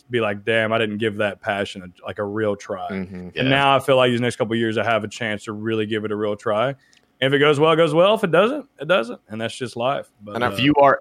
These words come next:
Speaker 3: able to escape the matrix, you know, unplug for a little bit, see what it's like.
Speaker 1: Yeah.
Speaker 2: I, I
Speaker 1: So
Speaker 2: will say, just, like, the freedom it brings and knowing that you're building yourself, you know what I mean? You're not building
Speaker 3: Yeah.
Speaker 2: somebody else's company or just, like, being
Speaker 3: Exactly.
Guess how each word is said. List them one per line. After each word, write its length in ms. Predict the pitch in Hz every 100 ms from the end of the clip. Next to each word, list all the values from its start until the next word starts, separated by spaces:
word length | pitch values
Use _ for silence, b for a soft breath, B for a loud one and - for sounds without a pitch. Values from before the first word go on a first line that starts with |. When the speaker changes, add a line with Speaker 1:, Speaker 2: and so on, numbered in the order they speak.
| 127
Speaker 3:
able 320 | 147 147 151
to 180 | - 143
escape 440 | - - 135 135
the 60 | 117
matrix, 640 | 117 135 92 71 - -
you 140 | 87
know, 240 | 80 80 98
unplug 420 | 92 104 104 107 107
for 120 | 107
a 40 |
little 160 | 107 110
bit, 220 | 78 -
see 80 | 82
what 100 | 85
it's 140 | 82
like. 280 | 101 87 78 _ _ _ -
Speaker 1:
Yeah. 260 | 120 107 104 b b _ _ -
Speaker 2:
I, 80 | -
I 60 | 131
Speaker 1:
So 60 |
Speaker 2:
will 120 | 180 190
say, 400 | - 98 92 92
just, 400 | 92 101 - -
like, 340 | 101 92 -
the 100 | 85
freedom 880 | - - - 98 98 98 101 101 101
it 200 | - 98
brings 420 | 92 104 104 104 -
and 220 | 110 101
knowing 400 | 98 110 139 151
that 260 | 120 110 -
you're 360 | 92 101 113
building 760 | 98 - 95 98 98 104 101 104
yourself, 1080 | - 90 95 90 - - - 85 50 - -
you 160 | - 98
know 120 | 92
what 100 | 101
I 60 | 104
mean? 240 | 107 110
You're 120 | 98
not 200 | 113 101
building 260 | 104 101 95
Speaker 3:
Yeah. 60 |
Speaker 2:
somebody 220 | 90 95 87
else's 280 | 92 - -
company 500 | 80 - 53 52 _ _ _
or 140 | 90
just, 240 | 87 87 -
like, 140 | 82
being 200 | 98 90
Speaker 3:
Exactly. 200 | 87 78